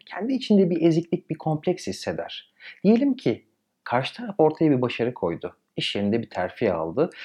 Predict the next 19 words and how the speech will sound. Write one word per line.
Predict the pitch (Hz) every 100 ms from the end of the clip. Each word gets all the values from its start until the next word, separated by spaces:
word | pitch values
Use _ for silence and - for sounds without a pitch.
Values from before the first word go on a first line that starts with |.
| - - -
Kendi | 147 156 208
hemen | 202 202 196
mutsuz | 180 165 - 180
olur | 143 104 -
öbür | 110 104
taraf. | 98 82 - - _ _ _ -
"Ben | 175
niye | 170 156
terfi | 135 131 107
alamıyorum? | 120 117 107 98 101 _ _
Ben | 135 165
niye | 185
yükselemiyorum? | 175 165 156 143 139 127 147
O | 190
nasıl | 202 160
yapar?" | 131 - 101 - - _ _ - - 135
Ve | 131
bu | 180
bazen | 165 202 214 214 208